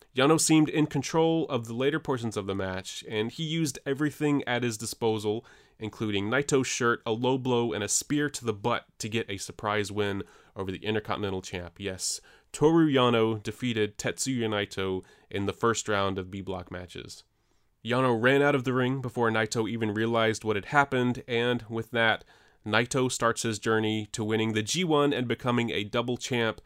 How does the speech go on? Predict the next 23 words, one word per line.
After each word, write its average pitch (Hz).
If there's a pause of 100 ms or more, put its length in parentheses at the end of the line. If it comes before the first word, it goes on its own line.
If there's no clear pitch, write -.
(360)
already 117
in 101
a 92
hole. 92 (960)
I 135
think 190 (100)
this 143
was 117
a 110
very 117
fun 113
match, 107
and 123
even 135
though 131
Naito 127
is 123
one 123
of 113
my 110
favorites 113
to 120
win, 143